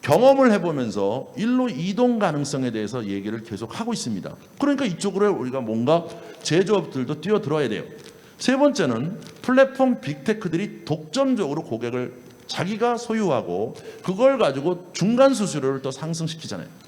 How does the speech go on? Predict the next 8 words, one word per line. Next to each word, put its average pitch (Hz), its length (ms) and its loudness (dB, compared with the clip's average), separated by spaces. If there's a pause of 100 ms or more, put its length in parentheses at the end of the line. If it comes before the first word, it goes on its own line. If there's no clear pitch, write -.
(680)
그러니까 254 380 4
자꾸 269 520 2
비용이 202 360 2
높아지는 127 480 -2
거예요. 87 160 -8 (1500)
예를 285 280 2
들어서 185 520 -2 (240)
아마존에서 190 1160 4